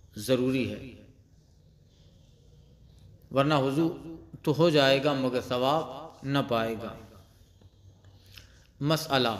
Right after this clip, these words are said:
बिस्मिल्लाह से शुरू करे, अगर वज़ू से पहले इस्तिंजा करे तो कब्ल इस्तिंजे के भी बिस्मिल्लाह कहे, मगर पाखाना में जाने या बदन को खोलने से पहले बिस्मिल्लाह कह ले।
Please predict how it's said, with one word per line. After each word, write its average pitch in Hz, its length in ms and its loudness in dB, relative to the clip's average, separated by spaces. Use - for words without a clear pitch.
बिस्मिल्लाह 170 520 2
से 170 200 -2
शुरू 165 340 -2
करे, 170 260 2
अगर 143 300 0
वज़ू 143 300 2
से 156 200 0
पहले 151 280 2
इस्तिंजा 165 500 0
करे 117 280 -2
तो 135 80 -6
कब्ल 170 380 2
इस्तिंजे 156 540 0
के 156 220 0
भी 139 160 -2
बिस्मिल्लाह 135 500 0
कहे, 113 320 -6
मगर 135 340 0
पाखाना 156 500 2
में 147 200 0
जाने 135 320 2
या 135 100 -2
बदन 139 340 2
को 131 180 -6
खोलने 147 420 0
से 143 160 -4
पहले 147 320 4
बिस्मिल्लाह 127 480 2
कह 120 220 0
ले। 101 120 -8